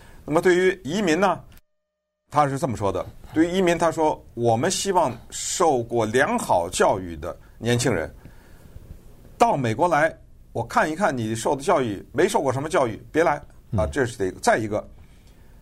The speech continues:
Speaker 1: 美国有一个亲属移民，大家都知道嘛，啊，对不对？我来了以后，呃，自己的孩子啊什么的，先生啊、配偶啊，或者是父母啊之类的，可以办亲属移民。他说：“这不行，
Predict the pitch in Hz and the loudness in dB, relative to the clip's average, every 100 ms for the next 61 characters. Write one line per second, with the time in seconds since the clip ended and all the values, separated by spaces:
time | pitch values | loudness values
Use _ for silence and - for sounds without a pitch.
0 | - 120 131 123 202 160 123 160 156 - | -8 0 2 4 4 4 2 0 -2 -2
1 | 220 104 90 131 135 135 90 85 90 101 | -2 -2 -2 0 2 2 0 -6 -8 -6
2 | 85 71 - 82 107 95 87 92 92 135 | -6 -6 -10 -8 -6 -4 -2 2 2 2
3 | 110 110 101 - 90 85 - 110 82 85 | -2 -2 -2 -2 -6 -6 -8 -6 -4 -2
4 | 85 98 101 90 80 92 90 90 85 90 | 0 0 2 2 0 -6 -10 -6 -6 -4
5 | 87 - - - - - 117 113 87 78 | -6 -10 -20 -18 -8 -2 0 0 0 0
6 | 76 - 92 62 85 92 92 92 87 95 | 0 -2 -2 2 2 0 -2 -6 -6 -2
7 | 87 80 76 110 80 76 87 104 95 82 | -2 -2 -4 -6 -2 -2 -2 0 2 0
8 | - - - - - _ _ _ _ _ | -4 -12 -20 -20 -20 _ _ _ _ _
9 | _ _ - 127 123 107 135 110 92 95 | _ _ 0 2 2 0 -4 -6 -6 -6
10 | 87 - - - - - - - 123 170 | -10 -12 -20 -20 -20 -20 -8 0 2 4
11 | 135 120 107 | 0 0 -6